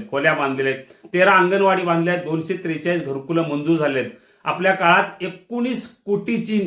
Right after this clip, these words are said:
कामं इरफान मनेर यांनी केली आहेत आणि याच कामाच्या जोरावर इरफान मनेर हे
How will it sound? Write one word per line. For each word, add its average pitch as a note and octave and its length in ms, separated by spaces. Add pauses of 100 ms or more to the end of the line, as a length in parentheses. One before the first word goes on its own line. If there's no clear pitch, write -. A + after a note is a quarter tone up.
(280)
कामं E3+ 360 (480)
इरफान E3 400
मनेर D3+ 280
यांनी D3+ 200
केली C3+ 260
आहेत C3+ 200
आणि C3 220
याच E3+ 320
कामाच्या D3 520
जोरावर C3 480 (140)
इरफान C3+ 440
मनेर B2+ 340 (320)
हे C3+ 340